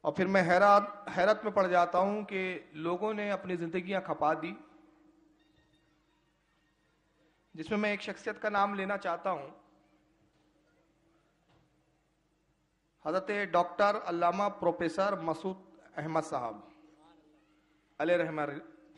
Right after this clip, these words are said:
पाकिस्तान की बड़ी अजीम शख्सियत गुजरी है, डॉक्टर भी थे, पीएचडी थे, प्रोफेसर भी थे, आलिम भी थे,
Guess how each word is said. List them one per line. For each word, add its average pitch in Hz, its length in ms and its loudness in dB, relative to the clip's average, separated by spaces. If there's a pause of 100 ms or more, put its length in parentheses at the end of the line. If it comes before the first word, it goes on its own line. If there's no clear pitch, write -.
(1080)
पाकिस्तान 226 480 2
की 233 80 -6
बड़ी 220 160 -4
अजीम 208 280 -4
शख्सियत 196 360 -8
गुजरी 180 320 -6
है, 160 340 -8 (2750)
डॉक्टर 165 400 2
भी 214 160 -4
थे, 208 220 -4
पीएचडी 180 460 -6
थे, 190 160 -10 (2000)
प्रोफेसर 170 500 0
भी 202 140 -8
थे, 196 260 -8
आलिम 175 380 -4
भी 196 120 -8
थे, 180 160 -8